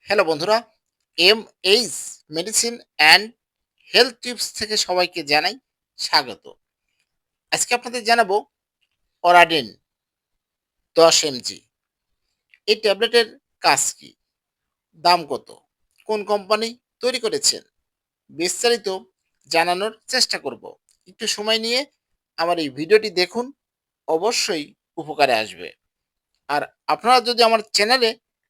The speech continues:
নতুন হয়ে থাকেন, তাহলে অবশ্যই চ্যানেলের সাথেই থাকুন, চ্যানেলটি সাবস্ক্রাইব করে রাখুন।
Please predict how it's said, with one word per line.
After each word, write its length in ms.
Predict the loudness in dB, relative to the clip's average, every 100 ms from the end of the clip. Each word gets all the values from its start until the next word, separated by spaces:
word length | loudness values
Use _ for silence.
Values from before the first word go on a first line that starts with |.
| _
নতুন 320 | -8 -8 -8
হয়ে 280 | -10 -6 -6
থাকেন, 240 | -6 -14 -20 _ _ _
তাহলে 200 | -2 0
অবশ্যই 440 | 0 -2 -6 -8 -16 _ _ _ _ _ _
চ্যানেলের 380 | -2 0 -2 -2 -2
সাথেই 280 | -4 -8 -6
থাকুন, 220 | -8 -8 -10 _ _ _ _ _ _ _ _ _ _ _ _
চ্যানেলটি 400 | 4 6 4 -6 -10 _ _ _ _ _
সাবস্ক্রাইব 720 | 0 0 0 -6 -4 2 2 0
করে 120 | -2 -2
রাখুন। 260 | -2 -20